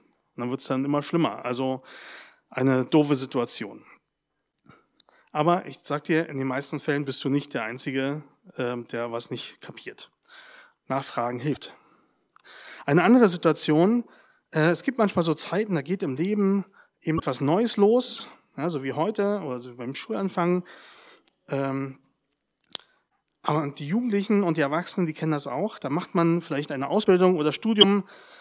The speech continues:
und manchmal muss man dafür auch wegziehen. Und dieses ganze Neue und alles, was dann so, ähm, ist mit, was weiß ich, Formularen, Anträgen, Ausbildungen,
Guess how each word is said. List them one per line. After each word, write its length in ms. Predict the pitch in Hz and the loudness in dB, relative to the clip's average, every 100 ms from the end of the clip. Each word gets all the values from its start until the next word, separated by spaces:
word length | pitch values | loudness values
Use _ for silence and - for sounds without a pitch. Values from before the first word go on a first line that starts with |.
| - _ | -20 _
und 120 | - 151 | -6 -4
manchmal 340 | 185 - 185 | -2 0 0
muss 220 | 180 185 | 0 -2
man 140 | 180 170 | -2 -2
dafür 680 | 165 - 170 160 165 160 _ - | -4 -2 -2 0 -2 -6 _ -8
auch 320 | 139 143 - - | -6 -6 -10 -12
wegziehen. 580 | 127 - - 117 98 95 - _ _ _ _ _ _ _ - - _ _ _ _ _ _ _ _ _ _ _ _ _ _ _ - | -12 -6 -4 -4 -8 -12 -20 _ _ _ _ _ _ _ -20 -20 _ _ _ _ _ _ _ _ _ _ _ _ _ _ _ -2
Und 200 | 170 175 | 2 4
dieses 260 | 170 165 - | 4 2 2
ganze 340 | 190 233 196 | -2 0 2
Neue 500 | 180 175 208 151 117 | 2 4 4 2 0
und 220 | 127 139 | -6 -8
alles, 340 | 160 196 180 180 | -4 -2 -2 -2
was 140 | 165 | -2
dann 160 | 165 160 | -2 0
so, 340 | 156 147 151 - | 2 2 2 -2
ähm, 420 | 151 147 147 143 151 - - - _ _ _ - | -2 0 2 0 -2 -8 -20 -20 _ _ _ 0
ist 300 | 185 - 170 | 2 2 2
mit, 280 | 165 165 - | 2 0 -8
was 220 | 170 170 175 | -4 -2 -2
weiß 140 | 170 | -2
ich, 180 | 165 185 | -4 -6
Formularen, 840 | - 226 202 165 160 165 165 165 | -2 0 2 2 2 2 0 -2
Anträgen, 960 | 170 202 - 175 160 156 156 151 156 156 | -4 -8 -6 -2 0 0 0 0 -2 -4
Ausbildungen, 920 | 196 202 - 185 170 156 156 156 160 | -6 -6 -4 -2 0 0 0 0 -2